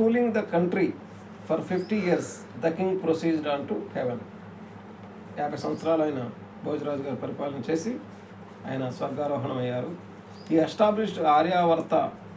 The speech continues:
country comprising వింధ్య, ఆ,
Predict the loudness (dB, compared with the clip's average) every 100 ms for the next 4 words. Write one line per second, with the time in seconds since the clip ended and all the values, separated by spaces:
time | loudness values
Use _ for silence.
0 | -16 -16 -16 -16 -16 -18 -16 -16 -10 -2
1 | 0 2 2 2 2 4 4 2 0 2
2 | 2 4 4 0 -10 -16 -16 -18 -18 -10
3 | -4